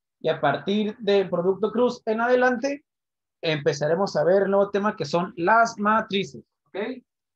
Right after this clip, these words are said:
Cualquier duda que tengan al respecto con la tarea, ya saben, ahí está mi correo, por el cual estoy en comunicación siempre. Y,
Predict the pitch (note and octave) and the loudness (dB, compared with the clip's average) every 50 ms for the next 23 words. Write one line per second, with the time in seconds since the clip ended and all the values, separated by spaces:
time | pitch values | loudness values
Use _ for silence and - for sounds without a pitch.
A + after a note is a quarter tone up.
0 | _ _ _ D#3 D3+ D3 C#3+ - G#3 G#3 G#3 A3 B3 B3 B3 B3 - - F#3+ - | _ _ _ -4 -4 -4 -2 -4 -6 -6 -6 -6 -2 -2 -2 -2 -2 -4 -10 -10
1 | - F#3+ G3+ G#3+ G#3+ G3 F3+ E3 - - F3+ F3 - G3+ F#3+ G3 G3+ G3 F#3+ - | -10 -8 -6 -6 -6 -6 -6 -8 -4 -4 -4 -4 -4 -4 -2 -2 -2 -2 2 2
2 | G3 F#3+ G#3 A3+ A#3 A#3 A3 F#3 F3+ E3 - - F#3+ G#3 A#3 A3+ G#3 G3 G3 - | 2 4 4 6 6 4 4 4 0 0 2 2 2 2 2 2 0 -2 -4 -4
3 | F#3+ G3 F#3+ G3 G3 G3 G#3 A3+ A#3+ B3 B3+ A#3+ A#3 - F3+ D#3 C#3 C#3 C3 D#3+ | -4 -4 -2 0 0 2 4 6 6 4 4 2 0 -2 -2 -2 -2 -2 0 2
4 | D#3 D#3+ E3 F3 F3+ F3+ E3 - F3+ F3+ F3+ F3 F3+ F3+ F3 E3 C#3+ C#3+ C3 - | 2 2 2 -2 -6 -8 -8 -6 -8 -8 -8 -8 -8 -8 -8 -6 -8 -8 -6 -4
5 | D3+ D3 D#3 F3 - A3+ A3+ A3 G#3 A#3+ B3+ - - _ _ _ _ _ _ _ | -4 -4 -4 -4 -4 -4 -2 0 0 0 0 -2 -6 _ _ _ _ _ _ _
6 | _ - G3+ A#3 B3+ B3+ - - | _ -6 -4 -4 -4 -4 -6 -10